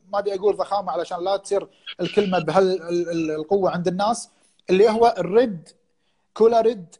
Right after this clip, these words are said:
لوري، اللي هو اللوري الرينبو اللي صدره يصير احمر او، او برتغالي، وفي خط بالرقبه ايضًا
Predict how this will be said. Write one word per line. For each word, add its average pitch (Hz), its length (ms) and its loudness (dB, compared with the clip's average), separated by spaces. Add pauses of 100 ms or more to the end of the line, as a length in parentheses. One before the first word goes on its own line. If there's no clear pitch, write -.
لوري، 175 460 2
اللي 190 180 -2
هو 180 160 2
اللوري 190 540 2
الرينبو 226 460 0
اللي 170 120 -4
صدره 208 280 -2
يصير 202 340 -2
احمر 202 520 -4
او، 170 200 -6
او 170 100 -2
برتغالي، 202 680 0 (420)
وفي 220 440 -4
خط 214 340 0
بالرقبه 185 480 0
ايضًا 202 320 0